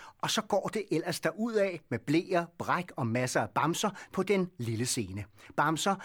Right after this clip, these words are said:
som billeder på de børn, det hele handler om i en hver henseende, mens nattesøvnen totalspoleres, babyerne græder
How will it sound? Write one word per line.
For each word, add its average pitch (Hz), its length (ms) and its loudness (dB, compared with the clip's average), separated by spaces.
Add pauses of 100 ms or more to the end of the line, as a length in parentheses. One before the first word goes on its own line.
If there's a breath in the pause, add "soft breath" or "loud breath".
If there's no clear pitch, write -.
(100)
som 233 180 2
billeder 165 400 4
på 175 120 -2
de 127 160 -6
børn, 208 440 -2
det 233 100 0
hele 117 340 -2 (120)
handler 123 300 -2
om 135 260 0 (240 loud breath)
i 175 200 -4
en 135 240 0 (180 loud breath)
hver 147 200 2 (200)
henseende, 208 600 0 (220 loud breath)
mens 185 280 0
nattesøvnen 143 640 2
totalspoleres, 160 920 0
babyerne 143 560 2
græder 180 400 2